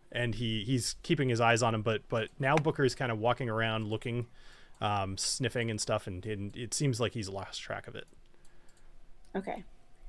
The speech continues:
Speaker 2: So now that I have my torch lit, can
Speaker 1: Mm-hmm.
Speaker 2: I take another gander for
Speaker 1: Yeah.
Speaker 2: anything bizarre?
Speaker 1: Absolutely. So you walk over there and you spot him again. Um,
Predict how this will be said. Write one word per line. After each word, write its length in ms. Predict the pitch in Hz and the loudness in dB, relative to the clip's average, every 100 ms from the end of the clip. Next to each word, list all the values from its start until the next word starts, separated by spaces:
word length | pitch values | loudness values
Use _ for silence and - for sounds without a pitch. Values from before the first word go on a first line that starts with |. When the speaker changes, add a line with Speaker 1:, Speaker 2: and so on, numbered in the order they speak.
| - | 0
Speaker 2:
So 160 | 226 | 6
now 160 | 233 240 | 10 12
that 100 | 277 | 12
I 60 | 285 | 12
have 180 | 240 | 12
my 160 | 220 175 | 10 6
torch 280 | 175 185 214 | 6 4 4
lit, 280 | 254 - - - 233 - - | 2 2 -2 -10 -12 -16 -16
can 100 | - | -4
Speaker 1:
Mm-hmm. 360 | 202 180 170 165 | 2 2 4 2
Speaker 2:
I 20 | |
take 200 | 165 190 190 | 0 0 2
another 240 | 180 175 | 4 4
gander 640 | 175 175 180 202 214 220 214 - _ - | 4 2 4 6 6 2 -6 -16 _ 0
for 300 | 180 180 180 175 170 | 4 6 6 6 6
Speaker 1:
Yeah. 60 | |
Speaker 2:
anything 320 | 143 180 180 | 4 0 0
bizarre? 360 | 175 175 180 208 - - - - - | -2 0 0 0 -8 -20 -20 -12 -6
Speaker 1:
Absolutely. 520 | 107 - 170 175 - | -4 -2 -2 -4 -6
So 140 | - 135 | -4 0
you 80 | 127 | 4
walk 220 | 165 202 | 6 6
over 160 | 185 127 | 4 4
there 240 | 123 123 | 6 4
and 200 | 120 123 | 2 0
you 80 | 120 | 0
spot 320 | - - 202 | 0 2 2
him 100 | 254 | 2
again. 340 | 175 139 101 87 - - - - - - | 0 0 -2 -6 -18 -20 -20 -20 -20 -8
Um, 440 | 113 113 107 104 | 0 2 2 0